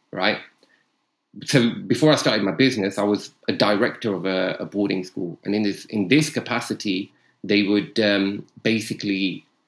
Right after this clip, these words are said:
they would say, um, that I, uh, I, I, I was representing one school, okay? And then what happens is you go to an exhibition centre and there'll be fifty schools. Parents are invited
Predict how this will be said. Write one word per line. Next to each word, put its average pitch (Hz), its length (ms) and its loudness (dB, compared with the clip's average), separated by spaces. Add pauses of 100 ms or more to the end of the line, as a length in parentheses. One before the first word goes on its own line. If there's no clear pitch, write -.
(200)
they 101 80 2
would 95 160 0
say, 101 540 2
um, 92 500 0
that 95 260 -4
I, 95 460 -2 (480)
uh, 95 380 2
I, 110 120 4
I, 117 200 4
I 117 160 2
was 110 180 4
representing 101 680 0
one 104 340 2
school, 90 440 -2 (240)
okay? 107 440 0 (300)
And 104 140 4
then 113 160 4
what 117 120 2
happens 113 300 0
is 101 160 0
you 95 80 -2
go 110 140 2
to 110 160 -2
an - 60 -2
exhibition 110 560 -2
centre 98 280 -2
and 101 80 0
there'll 98 140 -2
be 98 100 -4
fifty - 420 -4
schools. 90 440 -6 (400)
Parents 120 400 2
are 110 120 0
invited 110 680 0